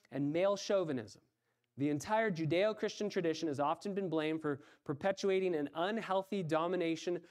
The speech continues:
of men over women. A closer examination of the biblical writers against the backdrop of their contemporary culture, however,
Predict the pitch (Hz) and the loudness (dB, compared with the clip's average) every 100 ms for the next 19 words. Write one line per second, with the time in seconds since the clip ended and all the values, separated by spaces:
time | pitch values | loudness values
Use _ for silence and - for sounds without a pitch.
0 | - 139 131 151 165 180 190 160 151 143 | -8 -2 0 2 2 0 0 0 2 0
1 | 143 127 107 - _ _ _ - 131 - | 0 -2 -4 -12 _ _ _ -10 -4 0
2 | 214 208 180 147 151 151 151 147 147 135 | 0 0 -2 0 0 0 -2 -2 -2 -2
3 | 135 123 135 160 226 165 131 135 147 - | -2 -2 -2 0 0 -2 -4 -2 -4 -4
4 | 139 151 165 - 170 143 139 147 139 151 | -4 -2 -2 0 -2 -2 -2 -2 -2 -6
5 | 135 180 170 147 123 - 262 - 135 123 | -6 -8 -4 -2 -2 -2 -4 -2 -6 -2
6 | 123 120 127 139 | -2 -2 -4 -8